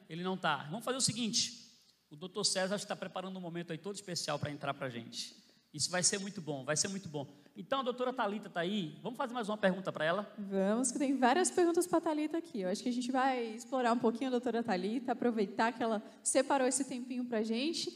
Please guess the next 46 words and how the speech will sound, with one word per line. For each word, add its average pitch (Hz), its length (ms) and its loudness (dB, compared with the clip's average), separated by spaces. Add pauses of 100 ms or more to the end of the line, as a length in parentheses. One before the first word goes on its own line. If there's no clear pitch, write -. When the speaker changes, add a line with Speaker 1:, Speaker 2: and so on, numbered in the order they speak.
(260)
Speaker 2:
e 262 80 10
já 262 180 10
vamos 302 360 4
soltar 320 300 0
uma 311 120 -4
sequência 302 460 0
de 269 80 0
perguntas 277 500 2
pra 247 240 2
ela. 190 260 -4
Qual 302 160 2
a 285 40 4
próxima 269 320 4
pergunta 226 420 8
pra 208 160 2
doutora 214 500 4
Thalita? 190 540 -2 (120)
Speaker 1:
Doutora 175 280 -4
Thalita, 208 400 0
antes 214 200 -2
de 185 100 -10
tudo, 220 200 -14
a 196 40 -10
gente 220 220 -10
agradece 208 540 0
aí 202 120 0
a 196 60 0
senhora, 196 360 -2
viu? 220 280 -2 (480)
A 147 60 -18
gente 180 180 -8
sabe 202 300 0
que 208 80 -8
a 185 40 -4
senhora 196 260 -4
almoçou 202 680 -4
e 214 80 -6
já 208 220 -2
ficou 214 440 -4
pra 208 140 -4
responder 190 420 -4
as 196 120 -2
perguntas. 185 640 -2
E 202 80 -2
responder 226 480 -2
pergunta 196 720 -4